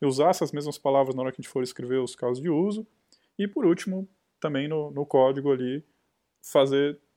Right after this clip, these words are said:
isso, assim, né? E refinar o tempo inteiro,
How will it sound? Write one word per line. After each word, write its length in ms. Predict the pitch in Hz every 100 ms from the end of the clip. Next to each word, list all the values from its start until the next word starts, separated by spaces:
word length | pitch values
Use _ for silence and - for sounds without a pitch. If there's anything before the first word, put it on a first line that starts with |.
| -
isso, 280 | 156 131 -
assim, 200 | - 120
né? 60 | 120 _ _ _ _ _ _ -
E 200 | 196 233
refinar 480 | 214 - 202 196 -
o 100 | 165
tempo 240 | - 151 208
inteiro, 420 | 226 170 226